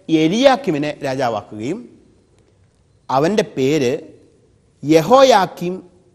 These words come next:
എന്ന് മാറ്റുകയും ചെയ്തിരുന്നു. അപ്പോൾ യഹോവാഹാസിൻ്റെ മരണശേഷം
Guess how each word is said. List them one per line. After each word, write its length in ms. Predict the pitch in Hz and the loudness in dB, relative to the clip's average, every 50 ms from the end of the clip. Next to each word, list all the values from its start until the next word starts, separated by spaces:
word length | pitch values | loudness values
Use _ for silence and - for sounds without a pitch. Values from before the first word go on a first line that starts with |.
| - 139 | -12 -10
എന്ന് 200 | 127 131 135 147 - 131 - - 131 | -8 -8 -8 -8 -10 -14 -12 -8 -6
മാറ്റുകയും 520 | 123 123 127 123 - 127 120 120 120 139 - - _ _ _ - | -6 -6 -8 -8 -10 -10 -10 -10 -10 -10 -14 -18 _ _ _ -10
ചെയ്തിരുന്നു. 380 | - 127 110 104 98 95 92 - _ _ _ _ _ _ _ _ _ _ _ _ _ _ _ _ _ _ _ _ _ _ _ _ _ _ _ - | -8 -8 -8 -8 -10 -14 -18 -20 _ _ _ _ _ _ _ _ _ _ _ _ _ _ _ _ _ _ _ _ _ _ _ _ _ _ _ -8
അപ്പോൾ 180 | 127 135 156 147 151 156 | -4 -2 0 2 2 0
യഹോവാഹാസിൻ്റെ 840 | 143 143 214 220 214 202 185 190 180 - - 180 165 156 156 151 147 - - - 139 | 2 2 4 4 4 4 4 4 2 0 -2 -4 -4 -2 -2 -2 -2 -4 -6 -8 -6
മരണശേഷം 600 | 127 127 135 151 135 - 117 101 - - 175 214 | -6 -4 -4 -6 -6 -8 -10 -12 -10 -10 -12 -14